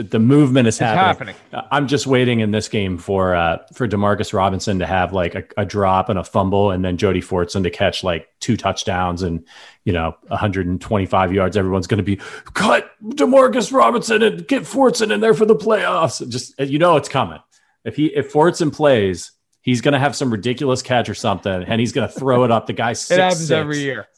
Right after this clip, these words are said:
Speaker 1: He's gonna snag it out of the air with one hand, and everyone's gonna lose their minds. Um, he is a very interesting prospect. I, I hope,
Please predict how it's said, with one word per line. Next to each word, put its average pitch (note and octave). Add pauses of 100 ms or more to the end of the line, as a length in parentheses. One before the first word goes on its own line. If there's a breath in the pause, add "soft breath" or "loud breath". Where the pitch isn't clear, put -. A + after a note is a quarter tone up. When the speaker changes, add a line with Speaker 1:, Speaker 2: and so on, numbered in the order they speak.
(160)
Speaker 1:
He's A#2+
gonna A#2+
snag C3
it C#3
out C#3
of C#3
the C#3
air C3
with A2
one B2
hand, A#2
and G#2+
everyone's G#2+
gonna G#2
lose G2+
their F#2+
minds. F2+ (360 soft breath)
Um, G2
he G#3
is G3+
a F#3+
very C#3
interesting A2+
prospect. G2+
I, F#2+
I -
hope, G2+